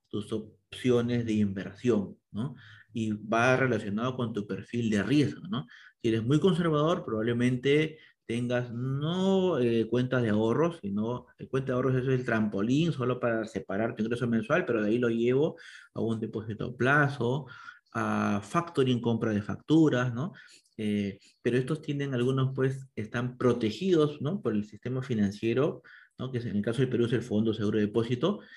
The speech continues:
que son los, eh, depósitos a plazo fijo, las cuentas de ahorros, pero también hay otros instrumentos más rentables, pero que no tienen ese fondo de protección. Podría, pues, esta institución caer en morosidad y, y, y se demoran en pagarte,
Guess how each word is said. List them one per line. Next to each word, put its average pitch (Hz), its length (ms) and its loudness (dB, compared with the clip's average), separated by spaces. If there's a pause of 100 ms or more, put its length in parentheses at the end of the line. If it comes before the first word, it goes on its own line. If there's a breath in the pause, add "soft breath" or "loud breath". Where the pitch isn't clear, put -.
(680 loud breath)
que 101 340 2
son 107 340 -2
los, 104 220 -2
eh, 87 280 -8
depósitos 98 460 -6
a 95 80 -8
plazo 95 260 -8
fijo, 131 300 0
las 90 100 -6
cuentas 101 240 -4
de 107 60 -2
ahorros, 113 240 0
pero 110 120 -2
también 120 240 2
hay 131 60 4
otros 127 220 0
instrumentos 120 580 2
más 123 400 2
rentables, 117 720 0 (400 loud breath)
pero 110 240 2
que 107 420 0
no 117 280 0
tienen 151 280 4
ese 123 140 2
fondo 123 200 0
de 110 220 -4
protección. 107 440 -2
Podría, 110 360 0
pues, 117 380 -4 (160)
esta 113 380 0
institución 110 480 -2
caer 104 320 2
en 104 100 4
morosidad 110 920 2
y, 101 100 -2
y, 101 320 -4
y 107 40 -4
se 107 60 -2
demoran 107 380 2
en 98 100 2
pagarte, 131 640 2